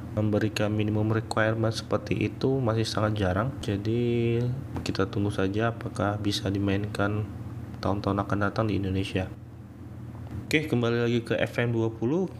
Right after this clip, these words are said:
Nah, karena F M dua puluh ini adalah salah satu game utama dari Google Stadia ini, Google Stadia itu sudah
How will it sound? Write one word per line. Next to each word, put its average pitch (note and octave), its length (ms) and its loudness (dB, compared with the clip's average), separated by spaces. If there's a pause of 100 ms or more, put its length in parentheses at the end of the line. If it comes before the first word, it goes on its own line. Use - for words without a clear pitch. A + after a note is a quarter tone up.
(120)
Nah, A#2 320 0
karena C#3+ 320 2 (640)
F C3+ 240 2
M C3+ 160 4
dua C3 160 2
puluh C3 160 2
ini C3 80 2
adalah B2 320 4
salah A#2 320 2
satu A2 1040 2 (160)
game G#2+ 400 0
utama G#2 480 2
dari G#2 320 -2
Google A2 320 0
Stadia G#2 400 2 (240)
ini, A2 400 2 (480)
Google A#2+ 240 2
Stadia A#2+ 320 4
itu B2 240 2
sudah A#2 640 4